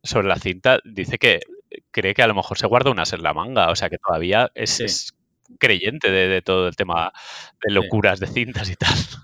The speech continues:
Speaker 2: Yo, mi madre, hablándolo con mi madre, que le gusta también todo el tema de crímenes y tal,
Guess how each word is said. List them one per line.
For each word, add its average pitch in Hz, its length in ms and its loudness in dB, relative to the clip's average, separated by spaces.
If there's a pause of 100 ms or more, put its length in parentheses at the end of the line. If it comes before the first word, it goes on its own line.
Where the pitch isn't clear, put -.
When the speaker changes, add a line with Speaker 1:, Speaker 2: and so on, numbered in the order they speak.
(1600)
Speaker 2:
Yo, 127 200 -2
mi 147 140 0
madre, 147 520 2
hablándolo 135 420 -2
con 135 160 0
mi 123 120 0
madre, 123 260 -2
que 113 240 -6
le 98 180 -8
gusta 101 260 -12
también 101 280 -8
todo - 100 -12
el 98 60 -12
tema 98 180 -8
de 95 60 -10
crímenes 107 480 -10
y 110 60 -10
tal, 113 320 -8